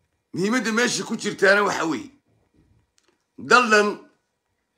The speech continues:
iyo ummad dhan markaad badbaadinayso, waa dal dhan iyo ummad dhan markaad badbaadinayso, malaa dagaalka kaxabadda un baa taqaanaa. Kaxabadda un maaha.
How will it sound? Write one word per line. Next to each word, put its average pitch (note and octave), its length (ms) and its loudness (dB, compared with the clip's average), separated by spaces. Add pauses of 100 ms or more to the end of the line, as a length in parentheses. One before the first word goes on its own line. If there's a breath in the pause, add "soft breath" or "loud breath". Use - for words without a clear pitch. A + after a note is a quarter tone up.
(240)
iyo G3+ 220 0
ummad A#3 300 0
dhan A#3 180 2
markaad G#3+ 320 0
badbaadinayso, F#3+ 760 0 (2500)
waa C3 140 2
dal A3+ 260 2
dhan G#3 180 4 (160)
iyo F#3+ 200 -4
ummad A3 260 -6
dhan G#3+ 180 0
markaad G#3 300 -2
badbaadinayso, F#3+ 800 -2 (880)
malaa G3 200 2
dagaalka F#3+ 400 2
kaxabadda E3 460 -4
un G3 120 -4
baa D3+ 160 -4
taqaanaa. B2 460 -8 (2000)
Kaxabadda F#3+ 460 -4
un G3+ 200 -2
maaha. B2 300 0